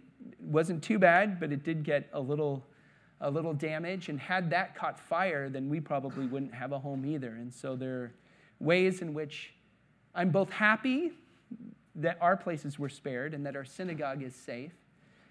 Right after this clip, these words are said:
but at the same time, we mourn for those who lost, especially for Lisa. Where's, I saw Lisa back here, whose parents lost their home and everything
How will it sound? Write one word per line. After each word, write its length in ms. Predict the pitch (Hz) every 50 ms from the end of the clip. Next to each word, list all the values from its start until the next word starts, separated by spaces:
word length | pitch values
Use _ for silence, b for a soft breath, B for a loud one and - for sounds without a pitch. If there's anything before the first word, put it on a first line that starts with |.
| b b b b -
but 100 | 156 170
at 80 | 170
the 80 | 160 165
same 220 | - - 190 185
time, 180 | 180 185 175 175
we 100 | 160 151
mourn 340 | 151 143 147 156 160 160 147
for 160 | - - 143
those 280 | 131 135 143 135 139
who 120 | - 139 120
lost, 540 | 110 113 120 117 113 123 - - - _ b b b b b
especially 560 | - 151 - - - 180 175 175 - 170 151
for 200 | 135 - 143 135
Lisa. 600 | 127 127 143 143 165 165 - - 143 110 107 110 - - -
Where's, 360 | - 135 135 139 135 123 - - 131 - - - _ -
I 100 | 143 139
saw 280 | - - 151 143 135 135 139
Lisa 380 | 139 143 151 147 - - 143 139
back 280 | 127 135 123 123 - - -
here, 320 | - 139 127 120 120 120 - -
whose 260 | 147 143 135 117 -
parents 840 | - - - 165 170 170 160 135 113 107 - - - - - - - _ b b b b b b b b b -
lost 400 | 147 143 147 147 143 - - -
their 160 | 147 143 135
home 420 | 123 117 147 156 156 160 165 156
and 160 | 143 139 139 - - -
everything 720 | 151 151 143 147 143 139 143 - 135 127 123 123 120 120